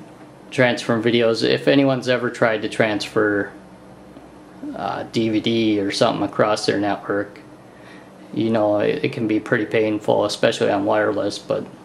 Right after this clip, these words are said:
not that that's much of a comparison. And again, that was about three gigabit file, and you can see here it does have a few more peaks. It didn't,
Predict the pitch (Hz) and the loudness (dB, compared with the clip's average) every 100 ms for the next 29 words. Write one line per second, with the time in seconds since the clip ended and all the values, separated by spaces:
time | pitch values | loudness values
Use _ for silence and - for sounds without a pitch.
0 | - - - - - - - - - - | -20 -20 -20 -20 -20 -20 -20 -20 -20 -20
1 | - - - - - - 113 - 101 104 | -20 -20 -20 -20 -14 -4 -2 -2 -2 -2
2 | - 120 120 - - - - 120 110 - | 0 -2 -2 -4 -8 -8 -4 0 0 -2
3 | - 104 101 - - - - - - - | -4 -4 -4 -8 -18 -20 -20 -20 -20 -20
4 | - - - - - - - - - - | -20 -20 -20 -20 -20 -20 -20 -20 -20 -20
5 | - - - 113 107 120 120 120 120 - | -20 -12 -6 -4 2 2 2 2 -2 -4
6 | - - - 113 110 110 113 123 127 - | -14 -20 -2 0 2 2 4 4 4 2
7 | 127 120 120 117 117 113 113 - - - | 2 4 2 2 2 2 0 -10 -20 -20
8 | - - - - - - - - - - | -20 -20 -20 -20 -20 -20 -20 -20 -20 -20
9 | - - 127 120 120 120 120 - - - | -6 2 4 4 4 0 -2 -8 -20 -20
10 | - - 117 117 - 131 120 117 120 120 | -10 -2 0 0 0 2 4 4 4 2
11 | 120 - - - 156 127 127 120 120 110 | 0 -4 -10 -12 -6 2 2 4 2 0
12 | 107 123 120 117 110 - 127 117 - 110 | -2 2 4 4 0 2 2 2 2 0
13 | 120 117 113 - | 2 2 0 -4